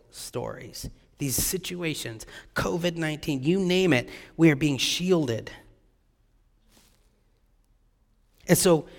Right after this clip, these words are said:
putting it all together, this incredible mercy of God, the power of the resurrection of Jesus, the nature of our godly inheritance as a result, that we are kept and that we are safely guarded by God.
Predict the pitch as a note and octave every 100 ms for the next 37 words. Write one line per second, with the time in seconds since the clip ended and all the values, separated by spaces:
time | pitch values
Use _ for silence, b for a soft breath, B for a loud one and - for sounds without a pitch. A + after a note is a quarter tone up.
0 | b b - C4+ D4 C4 G#3+ G3+ F#3+ D3+
1 | D3+ B2+ G#2+ G2 - _ _ _ _ _
2 | _ _ _ _ - E3 F#3 - - G#3+
3 | A#3 A#3+ G#3+ G3+ A#3 G3 C#3 A2+ G#2 C#3
4 | - b b b b - C3 - F3+ G3+
5 | A3+ A3 F#3+ E3+ D#3 F3 F#3+ F#3 F3+ G3+
6 | G3 F#3 F#3 B2+ A2+ B2+ - - b b
7 | b E3 E3 F#3 G#3 A#3 G3+ E3+ D#3+ C3+
8 | F3+ E3+ G3+ G#3 G3 E3+ E3 D3 B2+ C#3+
9 | D3 - - b b D3+ D#3 D3+ C#3+ C#3
10 | E3 C3+ D3+ - b b b b - E3
11 | E3+ F#3+ C3+ - G#3+ A3 - E3+ D#3 D#3+
12 | E3+ G#3 C#3+ - - G#3 G#3+ G3+ G3 E3
13 | D#3 D#3 G3 F#3+ E3+ D#3 C3 B2+